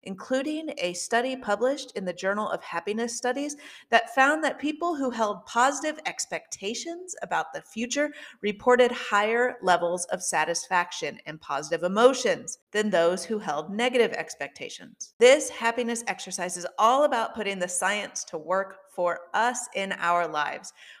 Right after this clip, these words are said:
We are going to take a moment to complete this phrase. "This is going to be a good week because." Fill it in with whatever you're excited about,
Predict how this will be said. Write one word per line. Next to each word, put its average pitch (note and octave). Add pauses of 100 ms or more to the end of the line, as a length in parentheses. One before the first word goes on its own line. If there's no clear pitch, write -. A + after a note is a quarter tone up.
We G3
are G3+
going G#3+
to G#3+
take A3+
a D3+
moment G#3+
to A3
complete G#3+
this G3
phrase. - (380)
"This B3
is D#3+
going G3+
to F#3+
be E3+
a D#3
good G#3
week F#3
because." - (460)
Fill B3
it B3
in F#3+
with F3+
whatever G#3+
you're G#3+
excited F3+
about, D3+